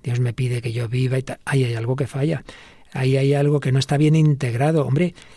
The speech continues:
si Dios te da vida y no te la está quitando,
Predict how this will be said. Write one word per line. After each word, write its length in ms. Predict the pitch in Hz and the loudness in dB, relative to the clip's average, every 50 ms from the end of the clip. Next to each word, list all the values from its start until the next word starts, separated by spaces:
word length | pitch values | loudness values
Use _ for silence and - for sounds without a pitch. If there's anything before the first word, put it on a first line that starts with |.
| - - - | -20 -16 -10
si 400 | - - - - - 139 135 131 | -6 -4 -2 0 2 2 2 2
Dios 640 | 123 139 156 165 180 185 180 160 - - - - - - - | 4 4 4 4 4 4 4 2 0 -2 -4 -8 -14 -6 -2
te 140 | 147 139 | -2 0
da 160 | 135 143 151 151 | 2 0 0 2
vida 400 | 175 185 180 139 113 107 - - - - | 2 2 2 2 -2 -6 -10 -12 -10 -6
y 120 | - 120 | -4 -2
no 140 | 117 127 135 | 0 0 0
te 120 | 131 135 120 | 0 -2 -2
la 80 | 117 | -4
está 200 | - - 135 127 | -4 -4 -4 -2
quitando, 500 | 139 156 156 165 156 151 139 135 147 143 | -2 0 2 2 2 4 4 2 2 -2